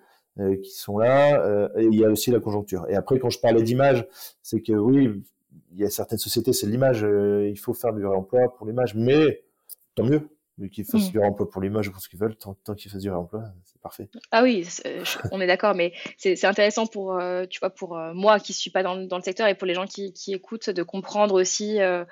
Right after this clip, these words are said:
Speaker 2: comment ça fonctionne et les règles que t'évoquais, euh, qui, qui s'imposent aussi à tous, quoi. Donc,
Speaker 1: Oui,
Speaker 2: euh,
Speaker 1: tout à fait.
Speaker 2: euh, ouais, c'est hyper intéressant.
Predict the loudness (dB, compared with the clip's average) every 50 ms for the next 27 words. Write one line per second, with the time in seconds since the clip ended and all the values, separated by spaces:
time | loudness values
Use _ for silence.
0 | -16 -20 -20 -20 -20 -12 -2 -2 0 0 0 -2 -4 -4 -4 -6 -4 0 2 4
1 | 4 4 2 2 0 2 2 2 2 2 0 -2 -6 -4 -2 -2 0 -2 -2 -2
2 | 0 0 0 0 0 -2 -4 -6 -8 -8 -10 -10 -12 -14 -14 -14 -12 -14 -14 -12
3 | -12 -10 -8 -6 -6 -4 -2 -2 -2 0 0 2 2 2 2 2 0 0 0 0
4 | 0 -2 -2 0 2 2 2 2 0 -2 -6 -8 -10 -12 -6 -4 -2 0 0 -2
5 | -2 -4 -8 -14 -16 -16 -16 -16 -16 -16 -16 -16 -18 -20 -20 -20 -20 _ _ _
6 | -6 -4 -4 -4 -4 -4 -2 0 0 0 0 0 2 4 4 4 4 2 0 0
7 | 0 0 -2 -4